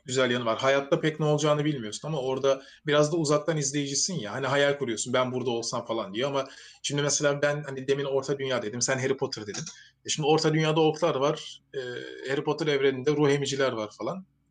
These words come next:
Büyük ihtimalle öyle bir yerde olsaydık, "Lanet olsun, niye buradayım?" falan <laughs> diyecektik belki de.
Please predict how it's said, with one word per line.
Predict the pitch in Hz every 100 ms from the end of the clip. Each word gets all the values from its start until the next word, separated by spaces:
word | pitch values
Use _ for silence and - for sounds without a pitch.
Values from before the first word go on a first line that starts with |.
| _ _ _
Büyük | -
ihtimalle | 170 185 175 175
öyle | 175 180
bir | 170
yerde | 165 165
olsaydık, | 165 160 147 170 170
"Lanet | 151 156 151
olsun, | 135 -
niye | 143 151
buradayım?" | 135 127 113 113 - _
falan | 117 131
<laughs> |
diyecektik | 120 113 - - -
belki | 117 107 -
de. | 107